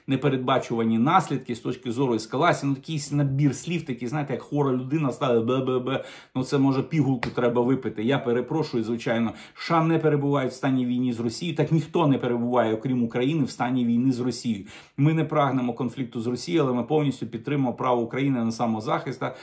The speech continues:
ну, таке враження, що тої валізи туди заправляє Путін з грошима, щоб такі висловлювання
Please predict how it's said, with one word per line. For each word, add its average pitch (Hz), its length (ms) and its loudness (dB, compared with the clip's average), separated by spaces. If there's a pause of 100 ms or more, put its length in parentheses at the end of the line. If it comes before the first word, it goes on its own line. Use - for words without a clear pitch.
(200)
ну, 143 60 -4
таке 156 180 0
враження, 156 420 2
що - 100 -8
тої 156 200 0
валізи 139 420 2
туди 117 200 0
заправляє 117 540 0
Путін 117 360 0
з 110 40 -2
грошима, 123 460 0
щоб 117 280 -4
такі 117 240 -6
висловлювання 113 840 -2